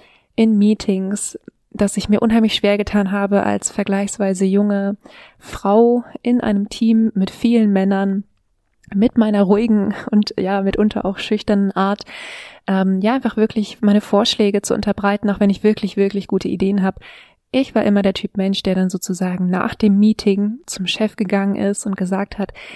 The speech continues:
„Hier, mir ist da noch was eingefallen.“ Obwohl ich's die ganze Zeit schon im Kopf hatte, aber ich hab, ähm, ja, <laughs> mich einfach nicht so richtig getraut, meine Ideen und Vorschläge einzubringen.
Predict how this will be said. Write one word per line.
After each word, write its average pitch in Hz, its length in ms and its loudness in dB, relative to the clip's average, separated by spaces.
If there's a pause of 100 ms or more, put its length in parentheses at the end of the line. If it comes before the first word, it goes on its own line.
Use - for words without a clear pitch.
(120)
„Hier, 226 240 4
mir 214 160 6
ist 208 160 -2
da 202 80 2
noch 190 180 -4
was 180 160 -6
eingefallen.“ 190 760 -6 (680)
Obwohl 208 280 2
ich's 226 120 -4
die 190 100 -4
ganze 190 320 -2
Zeit - 320 -8
schon 196 140 0
im 185 120 -2
Kopf - 300 -8
hatte, 190 280 -8
aber 190 120 -4
ich 190 140 -8
hab, - 180 -10 (180)
ähm, 185 440 -6
ja, 226 280 0
<laughs> - 40 -4
mich 214 200 2
einfach 226 240 2
nicht 233 180 4
so 233 80 2
richtig 226 340 -2
getraut, 202 480 0 (440)
meine 185 520 0
Ideen 190 460 0
und 185 140 -2
Vorschläge 180 540 0
einzubringen. 180 720 -6